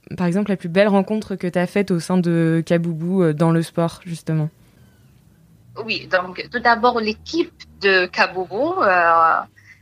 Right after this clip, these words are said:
Speaker 2: elles sont de, de, de, de femmes très, très, très sympas, très respectueuses. Euh, l'initiative, euh, je l'apprécie beaucoup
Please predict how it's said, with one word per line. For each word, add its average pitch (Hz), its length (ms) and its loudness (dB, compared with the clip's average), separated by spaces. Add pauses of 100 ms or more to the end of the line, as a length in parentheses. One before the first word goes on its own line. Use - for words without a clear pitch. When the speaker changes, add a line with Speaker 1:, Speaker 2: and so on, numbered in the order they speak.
Speaker 2:
elles 214 160 -4
sont 220 220 0
de, 196 320 0
de, 180 680 -4 (380)
de, 170 560 -4 (680)
de 190 80 -6
femmes 202 500 -2 (240)
très, 196 180 -2
très, 190 180 -8
très 185 180 -14
sympas, 226 680 0
très 196 200 -6
respectueuses. 220 920 -4 (580)
Euh, 175 1000 0
l'initiative, 220 1000 -6 (260)
euh, 175 360 -2
je 180 120 -12
l'apprécie 196 540 -8
beaucoup 233 600 -6